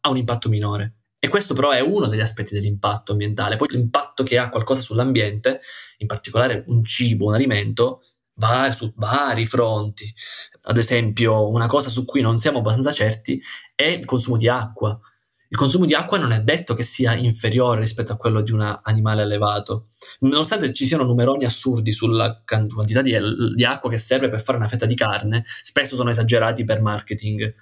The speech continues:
opposto. Non è vero che ci vogliono quindicimila litri di acqua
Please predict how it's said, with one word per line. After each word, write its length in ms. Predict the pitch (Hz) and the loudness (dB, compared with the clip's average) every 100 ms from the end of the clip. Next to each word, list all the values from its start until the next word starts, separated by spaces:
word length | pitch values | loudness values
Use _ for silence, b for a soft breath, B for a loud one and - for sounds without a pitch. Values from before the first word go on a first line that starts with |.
| b | b
opposto. 680 | 123 117 104 - - 131 110 B B B B | -2 0 0 0 -2 -6 -8 B B B B
Non 160 | 123 | 0
è 40 | 127 | 2
vero 160 | 131 | 2
che 80 | 123 | 0
ci 80 | 117 | -2
vogliono 180 | 127 113 | 0 0
quindicimila 420 | 127 110 120 110 | 2 0 2 2
litri 260 | 117 117 107 | 2 0 0
di 140 | 113 | 0
acqua 760 | 107 107 - 117 107 104 98 | 0 0 -4 0 0 0 -2